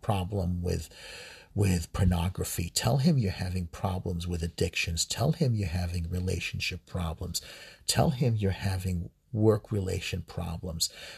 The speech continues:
Tell him you have fears of the bills. Instead of letting the bills keep you from him, letting these temptations and these problems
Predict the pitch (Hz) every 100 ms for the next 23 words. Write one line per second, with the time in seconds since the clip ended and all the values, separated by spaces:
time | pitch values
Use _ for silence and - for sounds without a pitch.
0 | - - 135 165 143 110 90 98 - -
1 | 110 98 92 95 92 85 - 87 80 -
2 | - - _ - _ _ _ _ _ _
3 | - 131 117 - 139 120 117 131 165 170
4 | 135 120 127 123 123 113 - - 131 -
5 | 117 107 92 - 120 180 117 90 85 101
6 | 123 123 107 107 101 - 98 98 - 120
7 | 131 120 98 95 98 - 98 98 101 92